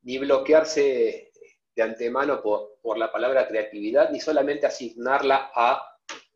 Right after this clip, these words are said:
grandes esferas corporativas o, o, o ideas que van a cambiar el mundo. Hay también un, un muy buen uso de, de, del pensamiento creativo para hacer una receta distinta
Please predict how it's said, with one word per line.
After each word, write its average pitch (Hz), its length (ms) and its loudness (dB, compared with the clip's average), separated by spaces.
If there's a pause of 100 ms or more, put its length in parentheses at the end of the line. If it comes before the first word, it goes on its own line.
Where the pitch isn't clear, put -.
(720)
grandes 113 340 -2
esferas 113 380 -4
corporativas 107 1080 -2
o, - 260 -18
o, 117 280 -12 (560)
o 110 160 -6
ideas 120 260 -2
que 113 100 -6
van 120 180 -2
a 117 60 -4
cambiar 113 300 -4
el 117 140 -4
mundo. 110 320 -2
Hay 175 140 2
también 147 280 -2
un, 139 80 -2 (460)
un 139 120 -6
muy 175 140 4
buen 151 220 4
uso 160 300 2
de, 113 340 2
de, 107 340 -6
del 110 180 -4
pensamiento 123 560 -4
creativo 151 500 2
para 101 400 4 (100)
hacer - 300 -6
una 107 140 0
receta 104 680 -2
distinta - 520 -10